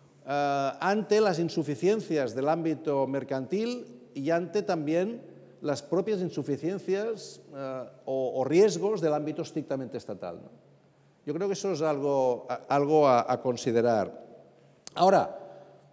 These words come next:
eh, ahí también hay algunos problemas, ¿no? Y me, yo me acuerdo, pondré un ejemplo,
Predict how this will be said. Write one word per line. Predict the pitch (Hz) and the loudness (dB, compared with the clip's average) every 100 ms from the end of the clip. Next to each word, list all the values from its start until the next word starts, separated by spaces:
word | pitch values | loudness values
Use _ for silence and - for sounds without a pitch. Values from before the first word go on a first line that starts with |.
| _ _ _ _ _ _ _ - | _ _ _ _ _ _ _ -20
eh, | - - - | -20 -20 -10
ahí | 123 139 | -4 0
también | 175 160 165 180 | 2 4 4 2
hay | 190 | 2
algunos | 151 127 135 135 120 | 2 2 0 -2 -4
problemas, | - 131 147 123 95 98 | -2 2 4 2 -2 -6
¿no? | 147 | -6
Y | |
me, | 160 117 | -4 -4
yo | 127 | -2
me | 143 | 0
acuerdo, | 156 165 160 - - - | 2 2 0 -4 -16 -12
pondré | - 123 139 | -6 -4 -4
un | 147 | -4
ejemplo, | 127 147 131 143 175 | -4 -4 -4 -4 -4